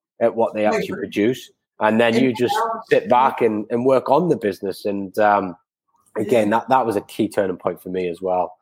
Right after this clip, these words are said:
Speaker 2: I think if you can empower your team, offer them, a, a,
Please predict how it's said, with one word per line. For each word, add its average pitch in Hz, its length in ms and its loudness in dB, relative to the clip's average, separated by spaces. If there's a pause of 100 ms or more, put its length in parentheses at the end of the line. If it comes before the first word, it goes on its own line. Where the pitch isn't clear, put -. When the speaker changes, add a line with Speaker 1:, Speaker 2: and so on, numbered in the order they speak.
(160)
Speaker 2:
I - 40 -20
think 302 180 -10
if - 80 -4
you 262 100 -4
can 185 360 -2
empower 202 640 2
your 185 260 2
team, 180 720 -4
offer - 280 2
them, 220 200 -2
a, 170 400 -2
a, - 60 -2